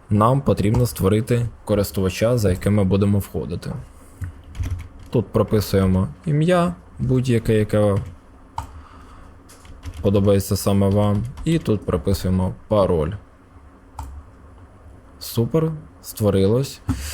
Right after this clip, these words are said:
Е, тут ми можемо побачити ім'я користувача, наш пароль, статус. І можемо перейти до імпорту конфігурації. Після того, як встановили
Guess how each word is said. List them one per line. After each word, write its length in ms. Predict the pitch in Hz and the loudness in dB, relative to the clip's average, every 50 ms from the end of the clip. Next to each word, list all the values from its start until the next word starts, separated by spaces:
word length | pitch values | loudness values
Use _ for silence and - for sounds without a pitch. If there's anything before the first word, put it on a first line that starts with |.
| - - - - - - | -12 -14 -16 -14 -6 -4
Е, 520 | - - 117 - - - 104 104 101 101 | -2 0 0 0 0 0 0 2 0 0
тут 200 | 98 - 117 104 | 0 0 0 2
ми 120 | 107 104 98 | 2 2 4
можемо 460 | 101 101 98 98 95 98 101 98 90 | 4 4 4 4 4 4 2 2 2
побачити 480 | 85 90 92 92 92 87 - - - 92 | 0 0 2 2 0 0 -2 -2 0 0
ім'я 200 | 92 90 90 87 | 2 2 2 2
користувача, 800 | - 92 95 - - 127 135 131 - - 185 185 180 175 175 | 0 -2 -2 0 0 -2 -2 0 -2 0 0 2 2 2 2
наш 240 | 151 117 101 92 - | 2 2 2 0 -2
пароль, 420 | - - 120 135 151 160 160 151 | -2 -2 0 0 2 2 2 0
статус. 720 | 143 - - - 151 160 165 165 165 156 143 143 - - - - - - - - - - - - - - - - - - - - - - - - - - - - - - - - - - - - - - - - - - | 0 -4 -2 0 2 2 2 2 0 -2 -2 -2 -4 -10 -16 -20 -20 -20 -20 -20 -20 -20 -20 -20 -20 -20 -20 -20 -20 -20 -20 -20 -20 -20 -20 -20 -20 -20 -20 -20 -20 -20 -20 -20 -20 -20 -20 -20 -20 -20 -20 -20 -20 -8
І 280 | - 131 131 147 165 165 156 - - - - - - - - - - - - - - - - - - - | -4 -2 0 0 0 0 -4 -8 -16 -20 -20 -20 -20 -20 -20 -20 -20 -20 -20 -20 -20 -20 -20 -10 -2 0
можемо 560 | 107 117 127 135 127 143 135 127 127 123 123 - - - | 2 4 4 4 4 2 2 2 2 2 0 -4 -4 0
перейти 520 | 101 101 98 98 98 - 113 120 131 131 | 2 2 2 2 2 0 0 0 2 2
до 380 | 107 95 92 92 104 117 123 131 131 - - - - - - - - - - - - - - | 2 2 4 4 4 4 2 0 -4 -10 -16 -20 -20 -20 -20 -20 -20 -20 -20 -20 -20 -6 -2
імпорту 580 | 110 113 117 - 113 - - - 117 120 123 131 127 - - - | 0 0 2 2 0 -2 0 0 0 0 0 -4 -8 -12 -8 -2
конфігурації. 840 | - 110 104 - 110 101 98 101 92 80 78 80 - - - - - - - - - - - - - - - | 0 0 0 2 2 2 4 4 2 2 0 -4 -6 -6 -8 -8 -8 -12 -18 -20 -20 -20 -20 -20 -20 -20 -6
Після 220 | - 101 - 110 101 | -4 0 0 2 2
того, 120 | 107 104 | 4 2
як 80 | 98 95 | 2 2
встановили 560 | - - 104 101 98 98 101 98 92 90 | 0 0 2 2 4 4 4 4 4 2